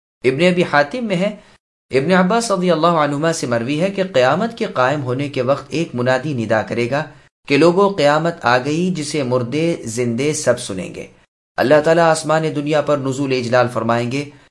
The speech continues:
اور کہیں گے، "آج کس کے لیے ملک ہے؟" صرف اللہ اکیلے غلبے والے کے لیے۔ پھر اللہ تعالیٰ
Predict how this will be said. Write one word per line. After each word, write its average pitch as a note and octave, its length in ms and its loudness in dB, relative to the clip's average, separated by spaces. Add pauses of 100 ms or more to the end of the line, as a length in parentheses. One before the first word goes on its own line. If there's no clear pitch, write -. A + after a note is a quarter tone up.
اور G#2 160 -2
کہیں C#3 320 2
گے، E3 160 2
"آج C#3 440 2
کس F3+ 180 -4
کے C3+ 140 -2
لیے A2 140 -2
ملک G#2 320 -6
ہے؟" - 160 -8 (320)
صرف - 360 4
اللہ B2 240 0
اکیلے C3+ 640 0
غلبے A2+ 320 0
والے G#2+ 280 -4
کے G#2 120 -6
لیے۔ B2+ 260 -4 (480)
پھر D#3 120 2
اللہ D#3+ 260 6
تعالیٰ G3+ 220 2